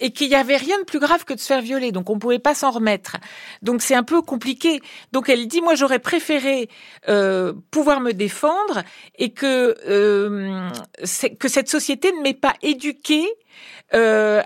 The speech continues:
à ne pas le faire. Voilà. Et alors, ce qui, ce qui est intéressant dans Paglia, c'est, voilà, on peut s'en remettre.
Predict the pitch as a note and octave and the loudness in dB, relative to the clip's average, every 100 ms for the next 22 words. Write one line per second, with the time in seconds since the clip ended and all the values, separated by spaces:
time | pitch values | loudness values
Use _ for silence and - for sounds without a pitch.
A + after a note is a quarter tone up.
0 | - B3+ C4 C#4 D4+ C4+ A#3 - D4 F4+ | 2 0 0 -2 0 0 0 2 4 4
1 | G#4 D4+ - - - - B3 A3+ - C4+ | 0 -6 -10 -16 -12 0 2 2 0 0
2 | C4 B3+ G#3+ - E4 B3+ A3 - - C#4+ | 2 0 -4 -6 -6 -6 -8 -12 -8 -2
3 | C#4 A#3 G#3+ A#3 A3+ B3 A#3 G3 G3 G3 | 0 0 -2 -4 -4 -6 -4 -4 -4 -8
4 | A3+ E4+ F4 - C#4+ - G3+ G#3+ F3+ - | -6 -6 -6 -6 -6 -6 -2 -2 -2 -4
5 | A#3 A3 - D#4+ F4 F4+ _ _ _ - | -6 -6 -4 -2 -2 -4 _ _ _ -16
6 | - - - F4 D#4 A#3+ F#3+ E3 - - | -8 -4 0 2 2 2 -4 -8 -14 -20